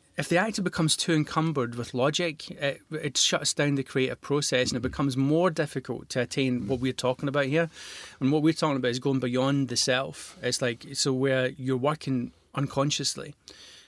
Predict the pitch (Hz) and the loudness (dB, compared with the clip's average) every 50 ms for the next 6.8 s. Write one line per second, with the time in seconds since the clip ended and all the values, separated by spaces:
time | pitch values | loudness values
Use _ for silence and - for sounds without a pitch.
0 | _ _ _ - 139 135 139 139 139 139 139 139 131 - - 147 156 151 147 190 | _ _ _ -2 0 2 2 2 2 2 2 0 -2 -2 0 2 2 4 4 2
1 | 202 202 - - 202 202 180 160 - 165 165 156 151 143 131 139 156 156 156 - | 2 2 0 0 0 2 0 0 0 0 2 2 2 2 2 2 0 0 0 -2
2 | - 147 131 123 123 - - - 123 117 117 117 117 - - - 147 135 131 131 | 0 0 -2 0 0 -2 -2 -2 -2 -4 -4 -4 -6 -8 -8 -6 -2 -2 0 0
3 | 131 127 135 131 131 131 135 143 139 135 143 131 - - 135 127 - 139 147 151 | 2 2 0 0 2 2 2 2 2 0 -4 -4 -4 -4 -6 -2 -2 -4 -4 -2
4 | 160 160 143 160 139 123 139 147 147 143 131 - - - - - - - 160 185 | -4 -4 -2 0 -2 0 2 2 2 0 0 -4 -12 -18 -18 -18 -2 2 4 6
5 | 220 220 175 190 190 170 - 165 139 - - 160 147 139 139 147 156 151 - 160 | 6 6 6 6 6 6 6 4 2 4 4 2 2 4 4 4 2 2 2 0
6 | 151 135 143 139 139 135 123 117 117 117 - - 120 113 113 110 | 0 2 0 0 0 2 2 0 0 0 0 0 -2 -4 -4 -6